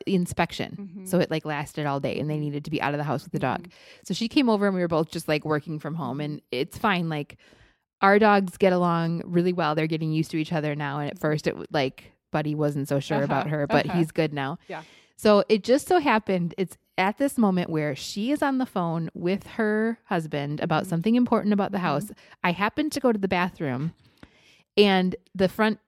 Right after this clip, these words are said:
Speaker 1: window is open, like, the
Speaker 2: Uh-huh.
Speaker 1: screen is up, but the front window is open. And this dog comes up on our front porch.
Speaker 2: Oh,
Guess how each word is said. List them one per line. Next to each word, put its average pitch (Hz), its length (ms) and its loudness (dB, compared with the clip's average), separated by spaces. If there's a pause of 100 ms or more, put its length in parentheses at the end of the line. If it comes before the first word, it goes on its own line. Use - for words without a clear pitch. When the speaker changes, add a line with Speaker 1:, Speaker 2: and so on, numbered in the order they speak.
(160)
Speaker 1:
window 233 300 2
is 151 120 2
open, 143 240 -2
like, 156 160 -4
the 156 80 -4
Speaker 2:
Uh-huh. 185 60 -6
Speaker 1:
screen 202 260 -2
is 160 140 -2
up, 156 180 -4
but 165 120 -4
the 151 80 -6
front 180 200 -4
window 165 240 0
is 151 100 -2
open. 147 400 -4 (380)
And 175 420 2
this 180 200 4
dog 196 280 2
comes 175 240 2
up 160 160 2
on 151 120 2
our 151 120 0
front 160 220 0
porch. - 280 2
Speaker 2:
Oh, 277 440 -8